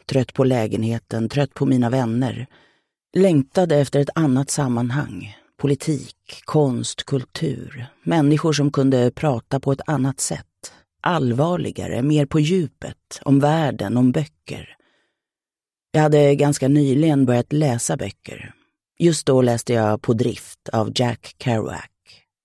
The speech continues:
Jag ville ge mig ut i världen, ut på äventyr. Jag ville inte stå bredvid. Det kändes som att jag stod bredvid allt som pågick. Jag ville vara mitt inne i det.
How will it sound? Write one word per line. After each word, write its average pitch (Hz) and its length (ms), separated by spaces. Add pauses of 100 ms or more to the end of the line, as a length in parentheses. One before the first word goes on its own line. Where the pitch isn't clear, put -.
(800)
Jag 131 100
ville 127 380
ge 123 160
mig 131 120
ut 131 180
i 123 40
världen, 127 680
ut 151 260
på 156 80
äventyr. 123 880 (1000)
Jag 156 140
ville 190 180
inte 160 160
stå 160 200
bredvid. 151 680 (180)
Det 170 100
kändes 160 440
som 135 120
att 131 140
jag 120 180
stod 147 420
bredvid 135 680
allt 131 280
som 131 220
pågick. 139 680
Jag 143 120
ville 160 160
vara 135 160
mitt 135 380
inne 156 360
i - 180
det. 123 240